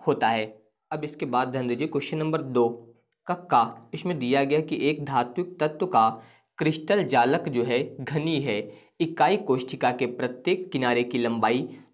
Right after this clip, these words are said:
दो गुणे दस की घात माइनस आठ सेंटीमीटर है, धातु का घनत्व दो दशमलव पाँच ग्राम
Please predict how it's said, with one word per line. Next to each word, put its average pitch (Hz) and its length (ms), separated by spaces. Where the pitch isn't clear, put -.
दो 165 240
गुणे 123 320
दस 147 280
की 185 120
घात 131 320
माइनस 117 380
आठ 147 180
सेंटीमीटर 143 640
है, 98 180
धातु 147 480
का 143 160
घनत्व 127 580
दो 165 240
दशमलव 120 540
पाँच 117 340
ग्राम 139 340